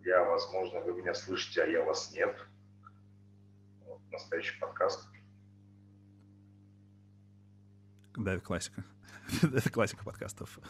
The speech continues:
Speaker 2: <laughs> Сейчас мы наблюдаем, э, как мы обычно записываем наш подкаст. <laughs> Э,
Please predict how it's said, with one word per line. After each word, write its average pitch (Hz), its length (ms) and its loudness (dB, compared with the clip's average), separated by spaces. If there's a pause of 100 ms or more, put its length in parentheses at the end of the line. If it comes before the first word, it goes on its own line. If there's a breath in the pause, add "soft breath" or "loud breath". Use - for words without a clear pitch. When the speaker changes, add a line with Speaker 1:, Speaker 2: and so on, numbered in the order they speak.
(120)
Speaker 2:
<laughs> - 1200 2
Сейчас - 220 2
мы 143 80 10
наблюдаем, 110 640 8
э, 101 300 -2
как - 200 -6
мы 104 80 6
обычно 101 240 2
записываем 92 380 0
наш 90 100 -6
подкаст. - 480 -2
<laughs> - 40 -8 (2250 loud breath)
Э, 107 280 4